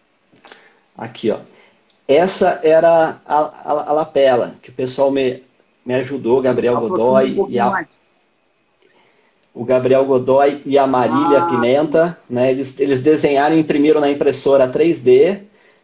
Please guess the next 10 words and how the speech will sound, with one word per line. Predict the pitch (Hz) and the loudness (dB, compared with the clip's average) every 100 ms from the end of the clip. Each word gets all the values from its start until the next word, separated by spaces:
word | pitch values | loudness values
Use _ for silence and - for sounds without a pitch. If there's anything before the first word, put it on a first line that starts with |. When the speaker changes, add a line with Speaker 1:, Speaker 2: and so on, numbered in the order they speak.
| _ | _
Speaker 1:
é, | - 117 120 123 123 123 127 120 113 - _ _ _ _ _ - | -6 -4 0 0 2 2 2 0 -2 -10 _ _ _ _ _ -16
e, | 147 131 | -12 -10
e | |
me | 147 | -6
ajudaram | 143 147 139 135 147 | -6 -4 0 0 -2
com | 160 147 | -6 -2
essa | 127 131 127 | 0 -2 -4
aqui | 127 127 | -12 -10
também, | 147 139 110 101 101 | -6 -4 -4 -4 -10
cara. | - - | -20 -20